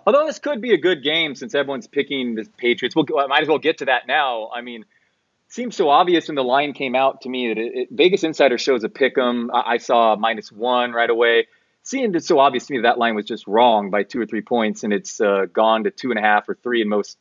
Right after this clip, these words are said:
places, unsurprisingly. Um,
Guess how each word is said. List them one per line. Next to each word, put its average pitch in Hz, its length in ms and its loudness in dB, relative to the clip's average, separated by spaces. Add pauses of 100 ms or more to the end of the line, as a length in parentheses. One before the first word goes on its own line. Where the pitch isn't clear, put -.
(340)
places, 135 560 -2 (160)
unsurprisingly. 117 960 0 (560)
Um, 127 440 2